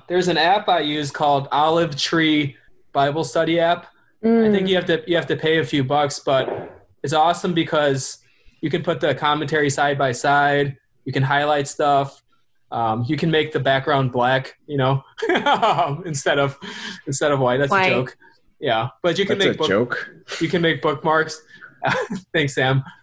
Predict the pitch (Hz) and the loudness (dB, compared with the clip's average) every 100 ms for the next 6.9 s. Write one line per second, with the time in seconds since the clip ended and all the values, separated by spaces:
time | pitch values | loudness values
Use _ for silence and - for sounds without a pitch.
0 | - 135 123 123 135 - - - - - | -4 0 0 0 -4 -4 -4 -4 -8 -2
1 | 208 220 196 143 - - - 175 185 214 | 2 4 4 2 -4 -14 -4 0 4 4
2 | 220 208 196 190 180 160 135 147 160 147 | 4 2 2 0 2 2 4 4 2 -2
3 | - 165 156 147 143 135 _ _ _ 131 | -4 0 0 2 0 -2 _ _ _ -2
4 | 139 139 139 131 123 113 117 - _ - | 0 -2 -2 0 2 0 -2 -4 _ -2
5 | 208 208 208 175 - 185 175 185 202 202 | 0 0 -2 -4 -4 -4 -2 -2 2 2
6 | 180 156 - 165 170 170 175 175 | 2 0 0 2 2 2 2 -2